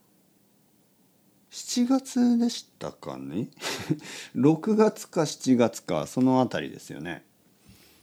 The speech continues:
に、もう一回ある。日本では一年に二回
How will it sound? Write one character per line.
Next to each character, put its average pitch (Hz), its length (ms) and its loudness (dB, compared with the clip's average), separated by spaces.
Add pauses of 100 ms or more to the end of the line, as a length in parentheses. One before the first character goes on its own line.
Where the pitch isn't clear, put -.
(280)
に、 - 280 -2
も 120 260 0
う 113 40 0
一 110 100 -6 (140)
回 87 240 -6
あ 69 80 -10
る。 - 80 -18 (380)
日 151 140 6
本 247 280 10
で 127 100 6
は 113 360 6
一 113 260 -2
年 113 220 6
に 73 200 -8
二 101 260 -2
回 85 440 -6